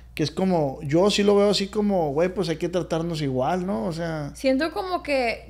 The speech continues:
Speaker 2: ya los hombres de hoy en día es como te tienes que pelear con ellos de quién va a ser la princesa en la relación.
Speaker 1: Yo quiero ser la
Speaker 2: Porque ellos quieren que también los trates así.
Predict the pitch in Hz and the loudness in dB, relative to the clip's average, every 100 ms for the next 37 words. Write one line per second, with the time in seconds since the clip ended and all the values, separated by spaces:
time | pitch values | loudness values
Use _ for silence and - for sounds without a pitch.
0 | 214 233 233 254 302 311 302 330 277 - | -4 2 4 4 2 -4 -4 -4 -4 -2
1 | 247 277 269 277 330 453 - - - - | -2 -2 -4 -4 -6 -10 -20 -20 -20 -20
2 | - 240 226 233 294 269 240 226 240 233 | -8 -4 -4 -4 -4 -2 -4 -6 -6 -4
3 | 247 277 285 277 269 262 285 269 294 254 | -2 -4 -4 0 0 -2 -4 -2 -2 -2
4 | 226 - 254 254 247 254 262 247 214 214 | -6 -6 -4 0 0 0 -2 -2 -6 -6
5 | 208 240 214 185 180 185 180 - - - | -6 -6 -4 -4 -6 -8 -12 -14 -20 -20
6 | - - - 151 160 196 175 160 254 214 | -20 -16 -4 -2 4 6 6 4 2 2
7 | - - 247 285 330 - 294 294 285 - | -4 0 2 4 0 0 -2 -2 -4 -4
8 | 220 233 247 247 233 262 233 - 226 | -4 -4 -4 -4 -6 -6 -8 -10 -14